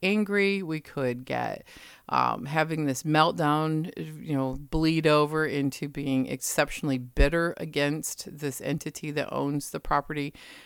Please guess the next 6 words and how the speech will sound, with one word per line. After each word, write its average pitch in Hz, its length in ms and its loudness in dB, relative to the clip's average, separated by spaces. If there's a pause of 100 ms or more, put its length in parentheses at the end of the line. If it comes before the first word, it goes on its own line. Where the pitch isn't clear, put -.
(140)
uh, - 140 0
behind 165 460 4
us, 170 380 -2
and 139 720 -2
'cause - 460 -8 (160)
that's - 420 -6